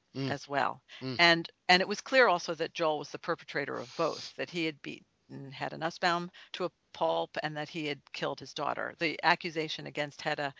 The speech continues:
Speaker 2: was not that she had actually killed her daughter, but that she had stood by and allowed her, her daughter to be killed.
Speaker 1: Mm.
Speaker 2: So in the child welfare world, that's called child endangerment or failure to protect or, you know, um,
Speaker 1: Right.
Speaker 2: so,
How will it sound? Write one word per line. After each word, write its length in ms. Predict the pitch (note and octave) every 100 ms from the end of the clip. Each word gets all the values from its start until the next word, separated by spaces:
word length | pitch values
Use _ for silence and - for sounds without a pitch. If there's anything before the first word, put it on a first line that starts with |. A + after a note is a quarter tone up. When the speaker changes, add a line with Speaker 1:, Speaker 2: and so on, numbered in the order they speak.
| - - -
Speaker 2:
was 240 | F3+ E3
not 260 | F3 F3 F3
that 120 | E3
she 180 | - D3
had 100 | C#3+
actually 340 | C#3+ - C3
killed 360 | - - F#3+ F#3
her 100 | E3
daughter, 260 | D#3+ D3
but 160 | C#3+ C#3+
that 120 | C#3+
she 180 | - D#3
had 140 | C#3+ -
stood 280 | - D3
by 420 | C3+ C#3 C3 C3+ C#3
and 140 | - C#3+
allowed 400 | C#3 D#3 C#3+ - _ _ - -
her, 140 | D#3 - E3+
her 80 | D#3+
daughter 300 | D#3 C#3 -
to 80 | -
be 100 | -
killed. 440 | - C3 A#2 - - -
Speaker 1:
Mm. 220 | B2 C3
Speaker 2:
So 280 | A#2+ D#3+ C#3
in 140 | - D3+
the 60 |
child 260 | C#3+ D#3 C#3+
welfare 340 | D#3 D3 C#3+
world, 280 | C#3 C#3+ C#3+ C3
that's 240 | C3+ -
called 460 | - C#3 C3 C3 - - - -
child 260 | - C3 C#3+
endangerment 600 | C#3+ G3 E3+ F3 E3 C3+
or 80 | B2
failure 280 | C#3+ B2+
to 80 | A#2+
protect 600 | - C3+ G3 F3 - -
or, 180 | C3 A#2+
you 100 | C#3
know, 260 | C3+ B2 B2+ _
um, 280 | C#3+ C3 C3
Speaker 1:
Right. 280 | B2 A2+ G2 - - E2 - - - _ -
Speaker 2:
so, 600 | - - A#3 A3 G#3+